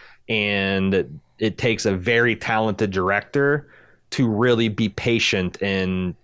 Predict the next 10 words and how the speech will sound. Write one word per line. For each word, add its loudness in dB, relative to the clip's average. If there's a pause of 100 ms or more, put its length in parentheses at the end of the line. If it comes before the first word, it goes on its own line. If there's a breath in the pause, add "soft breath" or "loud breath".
teaching 0
the 2
child 0
how 2
to 0
do 0
a 0
good 0
natural -2
performance. -4